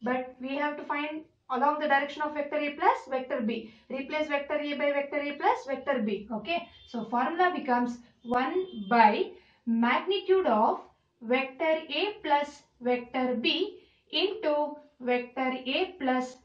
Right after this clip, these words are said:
vector B. Okay, so this is the formula to find the unit vector along vector A plus vector B. So first let us find vector A plus vector B. Okay, so vector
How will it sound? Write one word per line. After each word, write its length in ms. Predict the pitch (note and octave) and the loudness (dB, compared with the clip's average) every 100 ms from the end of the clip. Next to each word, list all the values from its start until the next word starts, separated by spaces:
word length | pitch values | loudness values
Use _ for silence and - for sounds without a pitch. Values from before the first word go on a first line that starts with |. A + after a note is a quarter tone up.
| _ | _
vector 460 | A#3+ B3 - G4 F4 - - _ G3+ | -2 -2 0 0 0 -2 -12 _ -6
B. 260 | A3+ G#3 - - A#3+ | -4 -4 -10 -16 -12
Okay, 340 | G#3 F4+ E4 | -6 -4 -6
so 180 | - C4+ | -4 -2
this 220 | G#3+ B3+ | -2 -4
is 120 | D4 | -6
the 60 | C4+ | -6
formula 520 | - C4 B3+ B3+ F4+ - - _ | 0 2 2 2 0 -2 -14 _
to 80 | B3+ | -8
find 360 | B3+ C4 B3+ B3+ | -4 -2 0 2
the 120 | G4+ C5 - - | 4 2 -2 -10
unit 260 | C4+ C4+ C#4+ | -4 -2 0
vector 320 | C4 - C#4 | 0 0 -2
along 320 | B3+ B3+ C4+ B3 | 0 0 0 -2
vector 260 | A#3 C#4 | 2 4
A 160 | C4 B3+ | 4 2
plus 200 | B3+ B3+ | 0 0
vector 320 | A#3+ A#3+ A#4 D5+ - _ A3 | -2 2 0 0 -6 _ -6
B. 280 | G3+ - - _ | -4 -6 -20 _
So 200 | G4 F#4+ | -8 -4
first 300 | G#4 A#4+ F#4 | -2 -2 0
let 140 | E4+ | 0
us 120 | F#4 | -2
find 280 | - F4 F4+ | 0 0 2
vector 240 | D#4+ D#4+ F4+ | 0 -2 0
A 160 | F4 | 0
plus 240 | F4 E4+ D4+ | 0 0 2
vector 320 | C#4+ C#4 A#3 | 2 4 2
B. 220 | G3+ - - | 0 -4 -8
Okay, 460 | A3 - - A#3+ - _ _ | -8 -2 -2 -2 -10 _ _
so 420 | - B3+ A#3+ A#3 | -8 0 2 2
vector 680 | G#3+ B3+ C#4 - F#4 F#4+ | 0 -2 -2 -4 -2 0